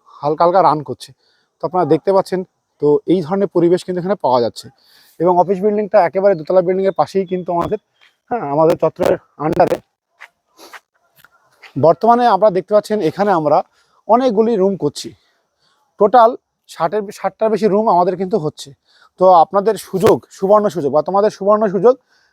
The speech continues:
যে তোমরা চলে এসো। আপনি যদি মনে করেন আপনার ছেলে অথবা মেয়েকে, আহ, ভবিষ্যৎ গড়তে চাইবেন বা এই ধরনের, আহ, সেন্টার চাইছেন যেখানে থাকা, খাওয়া, পড়াশোনার পাশাপাশি একেবারে অন্যান্য গাইড সম্পূর্ণভাবে দেওয়া হয়, তো সেখানে চলে আসতে পারেন নিশ্চিন্তে। আমরা দেখতে পাচ্ছেন আমাদের এই কাজ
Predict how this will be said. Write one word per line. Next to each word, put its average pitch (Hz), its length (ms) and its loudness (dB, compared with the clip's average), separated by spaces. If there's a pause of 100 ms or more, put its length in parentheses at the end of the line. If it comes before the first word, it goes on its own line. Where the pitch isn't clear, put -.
যে 160 100 -2
তোমরা 208 240 2
চলে 208 200 2
এসো। 170 180 -2 (340)
আপনি 190 220 -2
যদি 233 140 -4
মনে 196 260 2
করেন 226 200 2
আপনার 196 220 0
ছেলে 196 280 -2
অথবা 214 220 2
মেয়েকে, 180 420 0 (500)
আহ, 127 120 4
ভবিষ্যৎ 190 380 2
গড়তে 185 240 0
চাইবেন 175 420 2
বা 151 120 4
এই 160 100 2
ধরনের, 196 280 -4 (240)
আহ, 139 180 -2
সেন্টার 180 320 0
চাইছেন 175 320 2 (340)
যেখানে 165 280 0
থাকা, 165 300 0
খাওয়া, 185 260 2
পড়াশোনার 175 440 0
পাশাপাশি 175 480 -4 (440)
একেবারে 175 440 2 (260)
অন্যান্য 202 300 -4 (120)
গাইড 160 260 2
সম্পূর্ণভাবে 196 560 -6
দেওয়া 143 220 4
হয়, 127 180 -4 (360)
তো - 80 -16
সেখানে 185 260 -4
চলে 180 140 2
আসতে 180 180 -4
পারেন 185 140 4
নিশ্চিন্তে। 170 460 -6
আমরা 165 200 -2
দেখতে 151 260 -2
পাচ্ছেন 175 260 -2
আমাদের 151 220 0
এই 170 80 0
কাজ 170 260 2